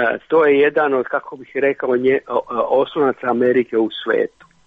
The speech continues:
I ne verujem da oni tu bilo šta propuštaju. Pravo je pitanje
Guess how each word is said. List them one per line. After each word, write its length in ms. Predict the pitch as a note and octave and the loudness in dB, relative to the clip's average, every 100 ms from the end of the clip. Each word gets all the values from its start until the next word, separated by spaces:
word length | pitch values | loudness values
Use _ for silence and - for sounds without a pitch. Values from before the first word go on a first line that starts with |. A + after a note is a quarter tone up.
| _ _ - | _ _ 0
I 180 | C#3+ B2+ | 2 4
ne 260 | B2+ E3 | 2 0
verujem 480 | F#3+ F#3 F#3 D#3 C#3+ | 0 0 2 0 -2
da 180 | C3 C#3+ | -2 0
oni 220 | D#3+ D#3 | 2 0
tu 160 | - C#3 | -6 -12
bilo 280 | B2+ D3+ B2 | 0 0 0
šta 240 | - A2+ - | -2 -4 -4
propuštaju. 760 | B2 - A2 G2 - F#2 D#2+ _ _ _ - - - - | -12 -6 -8 -8 -12 -14 -14 _ _ _ -20 -20 -20 -8
Pravo 380 | A#2 A#2+ C#3 F#3+ | -2 0 2 0
je 80 | G3+ | 0
pitanje 600 | - D#3 - A#2+ G#2 | -4 -6 0 -2 0